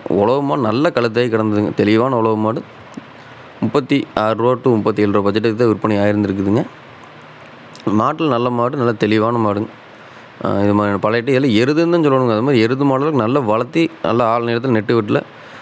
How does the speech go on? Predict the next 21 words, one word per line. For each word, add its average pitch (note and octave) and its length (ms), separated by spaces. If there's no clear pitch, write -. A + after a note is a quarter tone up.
நல்ல G#2 540
முரட்டு A2 360
மாடா A#2 220
இருந்ததுங்க. G#2 360
நல்ல G#2+ 480
தெளிவான A2 420
மாடா G#2+ 320
இருந்துச்சுங்க. G2+ 400
அடுத்தது A2+ 340
பார்த்தீங்கன்னா A2 340
ஜெர்சி B2 260
மாடுகளும் C3 400
பார்த்தீங்கன்னா A2 340
நிறைய G#2 220
வந்துட்டு G2+ 320
இருந்துச்சுங்க. G2 380
இதெல்லாம் B2 300
பார்த்தீங்கன்னா B2+ 320
மாடுகள், A#2+ 400
கன்றுகள் G#2+ 340
வாங்கினதுக்கப்புறம் G#2+ 580